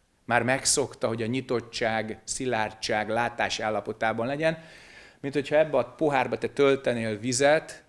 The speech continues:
és azt tanítanád a víznek, hogy hogyan legyen ő pohár alakú. És egy napon lehúzod róla a poharat, és a víz itt marad pohár alakban,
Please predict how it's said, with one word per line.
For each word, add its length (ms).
és 240
azt 300
tanítanád 640
a 80
víznek, 800
hogy 160
hogyan 320
legyen 260
ő 140
pohár 420
alakú. 480
És 80
egy 80
napon 240
lehúzod 500
róla 240
a 100
poharat, 600
és 160
a 120
víz 260
itt 200
marad 520
pohár 360
alakban, 720